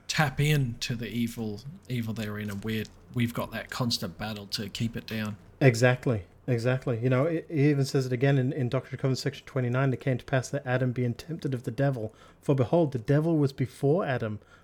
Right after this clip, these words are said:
Speaker 2: for he rebelled against me, saying, 'Give me thine honor, which is my power.' And also a third part of the host of heaven turned away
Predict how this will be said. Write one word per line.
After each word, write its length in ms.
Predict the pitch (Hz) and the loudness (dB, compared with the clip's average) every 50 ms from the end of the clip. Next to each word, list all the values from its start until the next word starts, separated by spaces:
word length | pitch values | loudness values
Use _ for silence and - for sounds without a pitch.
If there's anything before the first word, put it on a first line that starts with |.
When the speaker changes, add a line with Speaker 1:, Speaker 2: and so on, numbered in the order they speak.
| _ | _
Speaker 2:
for 200 | - - 143 120 | -6 -2 -2 0
he 120 | - - 143 | 2 2 2
rebelled 360 | 139 143 131 127 127 123 120 | 4 4 2 2 2 0 0
against 340 | 120 110 127 135 147 139 - | 0 2 2 2 2 2 2
me, 80 | 139 123 | 0 0
saying, 340 | - - 127 120 120 117 110 | 0 2 0 2 2 0 0
'Give 180 | - 123 113 - | -2 -4 -2 -2
me 80 | 123 120 | -2 -2
thine 240 | 117 113 117 117 | 0 -2 -2 -2
honor, 280 | 117 131 139 123 104 - - - - - - - - | 0 0 0 0 -2 -4 -8 -14 -20 -20 -20 -10 -6
which 160 | 113 104 - | -2 2 2
is 120 | 127 107 113 | 2 4 2
my 140 | 110 104 101 | 2 0 0
power.' 420 | - - 131 123 117 110 104 - - - - - - - - | 0 2 2 4 4 2 0 -2 -6 -14 -20 -20 -16 -4 0
And 60 | 127 | 0
also 220 | 117 - - 123 | 2 2 2 2
a 40 | 110 | 2
third 280 | 101 - 120 117 113 - | 2 4 4 2 4 2
part 180 | - 123 117 | 2 0 2
of 60 | 113 107 | 2 2
the 100 | 107 101 | 2 2
host 220 | 117 110 - - | 2 0 0 -2
of 80 | 113 110 | -2 0
heaven 240 | 120 113 113 113 | 0 0 0 0
turned 240 | 110 123 120 113 110 | 0 0 0 0 0
away 240 | 120 113 117 113 | 0 0 0 0